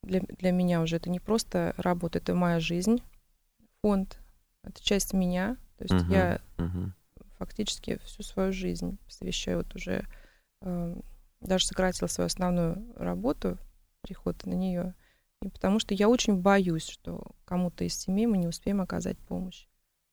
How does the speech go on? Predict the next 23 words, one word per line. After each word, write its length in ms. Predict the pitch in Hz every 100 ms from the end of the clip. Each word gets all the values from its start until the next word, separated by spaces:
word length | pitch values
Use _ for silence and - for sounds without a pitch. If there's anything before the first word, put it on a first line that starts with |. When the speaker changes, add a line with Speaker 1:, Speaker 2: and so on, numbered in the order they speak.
| _ _ - - - -
Speaker 2:
Скажите, 420 | - 104 113 95
но 80 | 98
ведь 140 | 101
это 300 | 117 113 110
бе-, 220 | 95 104
безумно 380 | 92 104 120 101
сложно, 440 | - 117 117 95 87
наверное, 380 | 87 82 85 85
развозить 480 | 87 95 101 107
вот 140 | 98 101
эти 120 | 95
посылки, 680 | - 98 - 90 98 - -
и 800 | 82 85 80 80 71 76 78 71
в-, 60 | 80
ведь 140 | 90
никто 260 | 95 - 110
же 120 | 101
вам 140 | 98 90
со 120 | -
стороны-то 460 | - 101 104 - 85
не 80 |
помогает, 640 | 82 92 92 95 110 98 -
это 400 | - 82 78